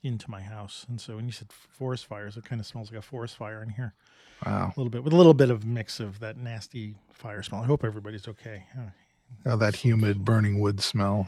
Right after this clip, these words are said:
Speaker 2: Yeah.
Speaker 1: No, that
Speaker 2: Forest fire.
Speaker 1: plasticky smell, you know?
Speaker 2: Oh, you got the
Speaker 1: That,
Speaker 2: acrid
Speaker 1: the
Speaker 2: plastic.
Speaker 1: acrid stuff.
Speaker 2: Yeah, yeah.
Speaker 1: Yeah, a little bit.
Speaker 2: Yeah.
Speaker 1: It's, it's not nice. But anyway, that's the, well, ho-, with ho-, hopefully nobody is hurt or anything like that. I really don't like fires.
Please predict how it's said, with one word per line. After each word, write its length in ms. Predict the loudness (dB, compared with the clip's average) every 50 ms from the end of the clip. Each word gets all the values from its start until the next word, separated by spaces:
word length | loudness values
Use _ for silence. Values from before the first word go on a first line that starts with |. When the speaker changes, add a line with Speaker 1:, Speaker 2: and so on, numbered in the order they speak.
| -2 -2
Speaker 2:
Yeah. 220 | -2 0 0 0 0
Speaker 1:
No, 340 | 2 4 6 8 10 12 12
that 140 | 12 10 8 8
Speaker 2:
Forest 40 | 8 10 10 10 10 8
fire. 60 | 4 2
Speaker 1:
plasticky 280 | 0 -2 -4 -4 -4
smell, 360 | -6 -6 -6 -6 -4 -6 -6 -8 -6 -4
you 80 | -2
know? 100 | 0 4 8
Speaker 2:
Oh, 340 | 10 12 12 12 12 12 12
you 140 | 12 12
got 140 | 10 10 8 8
the 80 | 8
Speaker 1:
That, 200 | 10 12 12 12
Speaker 2:
acrid 340 | 10 10 8 6 6 6 2
Speaker 1:
the 100 | -2 -6 -2
Speaker 2:
plastic. 440 | 4 6 6 8 6 6 4 2 0
Speaker 1:
acrid 100 | -2 -4
stuff. 200 | -4 -4 -4 -4
Speaker 2:
Yeah, 120 | -2 -2 -2
yeah. 80 | -2
Speaker 1:
Yeah, 160 | -2 -2 -2 -4 -8
a 40 | -8
little 160 | -8 -6 -6
bit. 100 | -6 -6
Speaker 2:
Yeah. 140 | -6 -6 -8 -8 -10
Speaker 1:
It's, 160 | -10 -10 -12 -12 -12 -14 -16
it's 160 | -20 -16 -14
not 140 | -14 -12 -12
nice. 360 | -14 -14 -14 -16 -18 -18 -20 -20
But 80 | -20 -16 -6
anyway, 560 | -2 2 2 4 4 2 0 -4 -8 -14 -16 -16 _ _ _
that's 280 | -14 -14 -14 -14 -18 -18
the, 160 | _ -20 -20 _ -20 -20 -20 -20 -20 -20 -20 -20 -20 _ _ -2
well, 200 | 0 0 0 0
ho-, 220 | 0 -2 -4 -4 -4
with 180 | -4 -4 -4 -4
ho-, 180 | -6 -10 -12 -14
hopefully 480 | -16 -18 -12 -10 -10 -10 -10 -10 -10 -10
nobody 320 | -10 -10 -12 -14 -14 -12
is 80 | -12 -12
hurt 320 | -12 -12 -12 -12 -12 -12 _
or 100 | -16 -16
anything 180 | -16 -16 -18 -20
like 100 | -20 -20
that. 120 | -20 -20 -20
I 40 | -20
really 240 | -20 -20 -20 -20 -20 -20 -20 _ _ _ _ _ _ _
don't 200 | -20 -20 -18 -18
like 220 | -18 -20 -20 -20 _
fires. 560 | -14 -12 -12 -10 -10 -10 -10 -12 -14 -14